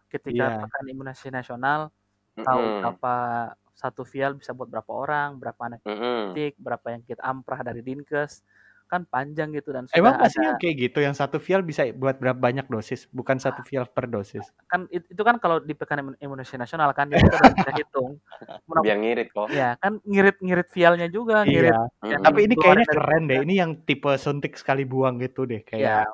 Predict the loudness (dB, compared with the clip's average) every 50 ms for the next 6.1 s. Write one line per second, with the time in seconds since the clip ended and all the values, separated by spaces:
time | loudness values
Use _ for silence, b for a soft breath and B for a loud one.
0 | -10 _ _ -6 -2 0 0 2 4 2 2 2 2 2 0 0 0 0 -6 _
1 | -4 -4 -4 -4 -4 -8 _ _ _ _ _ -20 -20 -16 _ -6 -6 -4 -2 0
2 | 0 0 0 0 -2 -2 -2 -4 -6 -6 -8 -8 -8 -6 -6 -4 -2 0 4 6
3 | 6 6 6 6 4 2 0 -2 -4 -8 -8 -6 -4 -4 -2 0 2 6 6 6
4 | 6 4 0 0 -2 -4 -2 -2 -2 -4 -6 -10 _ _ _ _ _ _ _ _
5 | _ -8 -6 -4 -4 -4 -6 -6 -8 -8 -10 -8 -8 -8 -8 -8 -8 -10 -12 -12
6 | -14